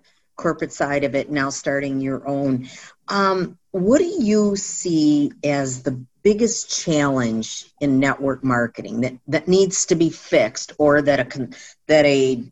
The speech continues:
uh, consultant or whatever your company calls? What, what would you say is the biggest challenge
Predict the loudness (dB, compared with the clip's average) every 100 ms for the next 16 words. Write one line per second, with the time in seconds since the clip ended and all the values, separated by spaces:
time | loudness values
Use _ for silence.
0 | -8 -4 -2 -2 -4 -14 _ _ _ _
1 | -4 -2 4 6 6 4 0 0 2 4
2 | 4 4 4 2 2 -2 -4 -6 -6 -6
3 | -8 -10 -12 -6 -4 -4 -4 -4 -2 -4
4 | -4 -4 -2 -4 -6 -6 -4 -4 -8 -10
5 | -8 -6 -8 -12 -18 -20